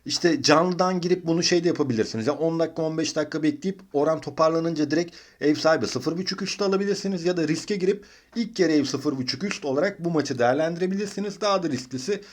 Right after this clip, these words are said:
karşılıklı gol var bu maçın. Şimdi ikinci maçımız Rangers Motherwell maçı. İskoçya'dayız. Burada da oran analizine baktığımda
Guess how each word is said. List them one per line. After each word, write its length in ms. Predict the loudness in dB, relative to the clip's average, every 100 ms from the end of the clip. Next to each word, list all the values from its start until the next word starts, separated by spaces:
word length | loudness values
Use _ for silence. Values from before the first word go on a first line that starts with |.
| -20 _ 2
karşılıklı 560 | 6 6 2 -2 -2
gol 300 | 4 6 8
var 260 | 8 6 4
bu 60 |
maçın. 320 | 0 -2 -6 -10 -16 -20 -20 _
Şimdi 180 | -10 -8
ikinci 320 | -2 0 2
maçımız 540 | 2 2 2 0 0 0
Rangers 460 | 0 0 -2 -4 -10 -18 _
Motherwell 540 | -2 0 4 8 8 8
maçı. 420 | 4 4 4 2 -2 -8
İskoçya'dayız. 840 | -6 0 2 4 4 4 2 -2 -12 _
Burada 340 | -2 2 4 2
da 100 | 2
oran 300 | 2 2 2
analizine 560 | 0 -2 -2 -2 2
baktığımda 640 | 2 2 0 0 2 0